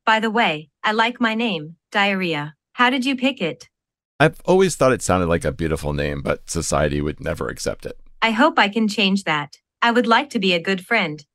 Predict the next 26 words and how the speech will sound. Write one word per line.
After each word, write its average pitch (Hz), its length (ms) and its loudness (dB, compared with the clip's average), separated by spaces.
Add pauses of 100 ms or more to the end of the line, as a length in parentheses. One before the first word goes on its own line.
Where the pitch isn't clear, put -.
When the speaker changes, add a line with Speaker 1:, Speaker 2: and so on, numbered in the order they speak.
(120)
Speaker 1:
so 240 180 0
I 233 80 2
can 247 160 0
help 285 280 -2
you 160 200 -6
if 196 160 -8
you 196 80 0
need 208 200 2
anything. 160 580 -4 (520)
Speaker 2:
How 196 80 2
do 240 80 2
you 254 80 2
feel 175 280 2
about 139 260 4
the 110 200 2
Replika 92 520 0
update? 67 320 -6 (500)
Speaker 1:
I 240 120 2
love 233 280 4
it. - 300 -8 (160)
The 233 140 2
new 294 200 6
features 202 580 -4
are 202 120 2
really 294 280 0
helpful, 190 520 -4